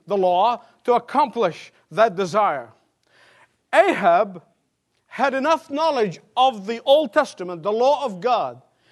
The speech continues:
He had enough knowledge in his head not to cross that line, but not Baal-worshipping Gentile Jezebel, his wife.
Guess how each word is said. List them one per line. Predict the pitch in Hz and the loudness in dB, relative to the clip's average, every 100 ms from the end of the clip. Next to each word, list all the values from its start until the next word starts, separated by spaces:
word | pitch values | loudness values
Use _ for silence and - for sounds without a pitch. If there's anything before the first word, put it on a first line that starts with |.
| _ | _
He | - 269 | -6 -2
had | 262 269 | 0 0
enough | 254 269 311 - | 0 2 2 0
knowledge | 254 269 302 294 254 | -4 0 2 2 0
in | 208 202 | -2 -4
his | 208 175 | -4 -4
head | 233 285 180 147 - - 185 | 0 0 0 -4 -18 -16 -2
not | 240 302 302 | 0 0 0
to | 262 | -4
cross | - 294 262 - | 0 0 0 -4
that | 254 254 254 | -2 -2 -2
line, | 240 277 208 160 - _ | 0 0 -2 -4 -14 _
but | 214 240 | -2 -2
not | 214 254 311 175 151 | -2 -2 -2 -2 -2
Baal-worshipping | 269 285 277 214 277 - 247 - 233 | 0 2 0 2 0 0 -6 -6 -8
Gentile | 180 247 269 262 233 208 | -2 -2 -2 0 0 0
Jezebel, | 160 247 208 170 165 | -2 -2 -2 -6 -6
his | 190 180 | -6 -6
wife. | 196 180 131 120 _ _ | -6 -6 -8 -20 _ _